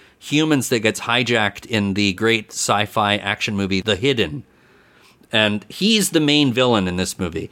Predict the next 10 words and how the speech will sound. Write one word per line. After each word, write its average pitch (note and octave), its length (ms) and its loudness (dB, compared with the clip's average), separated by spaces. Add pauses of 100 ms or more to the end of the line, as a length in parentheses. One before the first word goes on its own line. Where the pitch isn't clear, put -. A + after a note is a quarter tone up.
(120)
Victor F#3 560 2
Rosta-, C#3+ 720 0 (240)
Rostavili, C3+ 840 2
but G2 160 -4
they A2 80 0
keep - 240 -2
calling C3+ 300 0
him G#2+ 180 2
Victor A2+ 340 2
Rostov. F#2 800 0